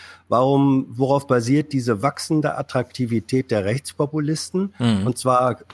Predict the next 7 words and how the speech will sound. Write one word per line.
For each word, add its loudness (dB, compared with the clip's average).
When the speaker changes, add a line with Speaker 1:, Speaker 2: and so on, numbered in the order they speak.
Speaker 1:
global, 2
also -4
international, 0
in 2
ganz 2
unterschiedlicher -2
Ausprägung. 0